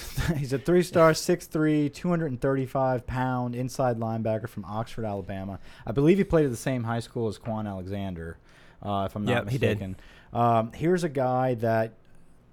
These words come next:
Speaker 1: I think he noticed that the spots were closing in,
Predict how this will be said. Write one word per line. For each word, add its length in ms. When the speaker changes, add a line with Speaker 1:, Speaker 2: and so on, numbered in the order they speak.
Speaker 1:
I 120
think 360
he 160
noticed 500
that 180
the 80
spots 520
were 80
closing 460
in, 280